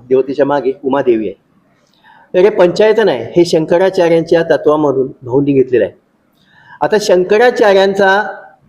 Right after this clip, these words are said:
प्रत्यक्ष आणि अप्रत्यक्ष असर तत्वज्ञानाचा आणि क-, कृतींचा हा भाऊंच्या सुद्धा संपूर्ण आयुष्यामध्ये दिसतो. तो कसा?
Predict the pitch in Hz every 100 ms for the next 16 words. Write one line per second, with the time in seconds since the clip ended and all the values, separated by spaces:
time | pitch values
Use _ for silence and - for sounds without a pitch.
0 | _ 165 175 170 214 - 208 190 185 151
1 | 165 175 170 156 - 156 160 151 156 -
2 | - _ _ _ _ _ _ 143 156 175
3 | 170 151 123 101 - _ _ _ _ _
4 | _ _ _ _ _ _ _ _ - 175
5 | 185 175 165 151 151 143 - 180 240 202
6 | 131 101 - 156 165 135 147 190 190 190
7 | 190 156 156 151 151 160 156 139 151 143
8 | 143 131 - 123 160 147 - 95